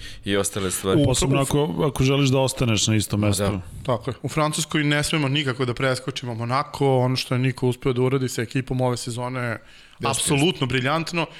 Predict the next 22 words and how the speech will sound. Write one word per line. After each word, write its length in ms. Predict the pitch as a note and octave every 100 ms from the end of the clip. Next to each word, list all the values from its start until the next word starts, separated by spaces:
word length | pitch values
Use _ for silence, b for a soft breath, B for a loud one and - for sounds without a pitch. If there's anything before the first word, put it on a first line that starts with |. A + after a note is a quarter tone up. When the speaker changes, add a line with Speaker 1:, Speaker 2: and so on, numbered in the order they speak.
| B -
Speaker 2:
jer 120 | C#3+
možemo 280 | E3+ E3+ F#3
mi 60 |
da 60 | F3+
pričamo 360 | G3+ E3 F3+
o 40 | F3
Lilu 240 | G3 F#3
kao 280 | - F3+ E3+
Pepeljugi, 540 | D#3+ D3 D#3 E3+ D3+
nije 180 | C#3+ C#3
to 120 | C3
Pepeljuga 480 | C#3+ C#3+ D3 D3 D3
ako 140 | C#3+ C#3+
potroši 340 | C#3+ D3 -
Speaker 1:
Mm. 40 |
Speaker 2:
sto 120 | G#2 D3
pedeset 280 | D3 D3 D3
miliona 300 | C#3 C#3+ C3+
za 100 | C3+
dva 140 | C#3
prelazna 340 | C#3 C#3 C3
roka. 200 | C3+ B2+